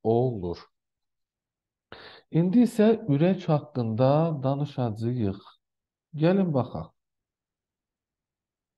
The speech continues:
Ürək. İnsanın ürəyi harda yerləşir? Döş boşluğunda, e, yerləşmiş olur. E,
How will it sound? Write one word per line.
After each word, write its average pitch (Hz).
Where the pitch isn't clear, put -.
Ürək. 180
İnsanın 214
ürəyi 165
harda 143
yerləşir? 101
Döş 160
boşluğunda, 98
e, 104
yerləşmiş 95
olur. 101
E, 87